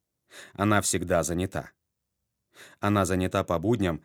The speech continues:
и иногда ей приходится работать по вечерам, а иногда по выходным. Отец, мать и брат Настасьи живут и работают на ферме.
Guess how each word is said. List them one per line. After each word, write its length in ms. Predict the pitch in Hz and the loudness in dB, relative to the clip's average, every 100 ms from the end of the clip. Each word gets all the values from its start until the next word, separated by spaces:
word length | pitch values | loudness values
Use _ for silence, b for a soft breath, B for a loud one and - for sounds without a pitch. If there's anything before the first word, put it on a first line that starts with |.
| _ | _
и 260 | 104 - 104 | -6 -2 0
иногда 320 | 98 90 113 | 0 0 0
ей 160 | 131 | 0
приходится 520 | 98 95 120 123 120 95 | 0 -2 -2 -2 -2 -2
работать 520 | 90 87 87 90 - | -2 -2 -2 -4 -4
по 80 | 98 | -4
вечерам, 560 | 104 101 110 92 65 _ _ _ _ _ _ _ | -4 -4 -8 -8 -10 _ _ _ _ _ _ _
а 160 | - 98 | -2 0
иногда 640 | 87 85 76 73 87 107 - - | 0 -2 -4 -2 -2 -2 -6 -4
по 100 | 104 | 0
выходным. 600 | 113 110 135 107 73 64 _ _ _ _ _ - b b b b | 0 -2 -2 -2 -4 -8 _ _ _ _ _ -20 b b b b
Отец, 520 | 117 110 147 170 - - | -2 0 0 0 -2 -2
мать 400 | 113 123 139 - | 2 2 2 0
и 100 | 123 | -2
брат 320 | 113 110 90 87 | 2 2 2 0
Настасьи 720 | 82 - 139 - 95 80 - b b | -4 -4 -4 -2 -2 -4 -6 b b
живут 460 | 104 104 120 175 180 | -4 -2 2 0 0
и 80 | 131 | 0
работают 640 | 120 85 90 90 90 87 - | 0 0 -2 -2 -4 -4 -2
на 200 | 107 117 | 0 0
ферме. 480 | 117 123 78 76 | 0 0 0 -6